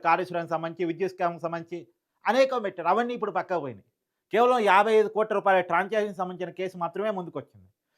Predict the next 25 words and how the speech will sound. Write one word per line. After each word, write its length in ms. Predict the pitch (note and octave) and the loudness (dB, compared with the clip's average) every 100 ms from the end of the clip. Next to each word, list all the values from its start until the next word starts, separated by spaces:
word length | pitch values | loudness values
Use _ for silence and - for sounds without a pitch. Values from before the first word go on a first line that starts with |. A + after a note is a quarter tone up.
| _ | _
ఈ 120 | F3+ B3+ | -2 2
కేసులోనైనా 680 | C4 B3 A#3+ A3 G#3 G3+ A#3+ | 6 4 4 0 2 2 0
ప్రాపర్ 480 | - F#3+ G#3+ A3 G3 | 2 2 4 4 0
ఎంక్వైరీ 340 | F#3+ G3 F3+ | 0 -2 -2
తోటి 260 | F3 E3 G#3+ | -2 -4 -4
ప్రాపర్‌గా 580 | G#3+ E3+ F3 F#3+ F3+ F#3 | -2 -2 0 -2 0 0
ముందుకెళ్ళి 640 | D#3+ F3 F#3 F3+ E3 G3+ A#3 - _ _ _ _ _ _ E3+ | -2 -8 -8 -4 -2 0 -2 -8 _ _ _ _ _ _ -2
కేటీఆర్ని 400 | G#3 A#3+ A3+ F#3 | 0 2 2 4
అరెస్ట్ 280 | G#3 G#3+ A3 | 2 0 2
చేసి 260 | A#3 A#3+ G#3+ | 2 2 -4
చూపించగలిగే 560 | G#3+ G3+ G3+ G3 F#3+ | -6 -6 -6 -4 0
ఆధారాన్ని 540 | F3 F3 F3+ F3+ F3 E3 | 2 2 0 -2 -4 -6
ఏసీబీ 320 | E3 D#3+ D3 | -8 -10 -8
పట్టించుకో-, 720 | D3 C#3+ E3+ E3+ F3+ E3 D#3 - | -8 -8 -14 -10 -6 -6 -6 -6
పట్టుకోగలిగితే, 720 | C#3+ E3+ F#3 D#3 D3+ D#3 F#3+ A3 | -6 -4 -2 0 -2 -4 -8 -10
చూపించగలిగితే, 720 | - D#3+ D#3+ D#3+ D#3 E3+ A3 G#3 _ _ _ _ _ _ _ C3+ | -12 -14 -12 -6 -4 -4 -6 -8 _ _ _ _ _ _ _ -2
దాన్ని 240 | F3+ G3+ | 0 0
ప్రజల 320 | D#3+ E3+ A3 | 0 2 4
ముందు 200 | A3+ G#3+ | 2 0
పెట్టగలిగితే, 680 | G#3+ D#3 F#3+ F3+ F3+ F3+ A3+ A3 - _ _ _ _ _ | 0 -2 0 0 0 -2 -4 -4 -12 _ _ _ _ _
కోర్టు 300 | E3+ A3+ B3 A#3 G3+ | 2 2 6 4 4
ముందు 200 | G3+ G#3+ | 0 0
దాన్ని 260 | F#3 F3+ D#3 - C#3 | 0 -2 -8 -12 -10
అగ్రీ 240 | D3 G#3+ | -2 0
చేపించుకోగలిగితే 840 | G#3+ F3+ F#3 F3+ F3 D#3 F3+ F3+ | 0 -2 -2 -6 -2 0 0 0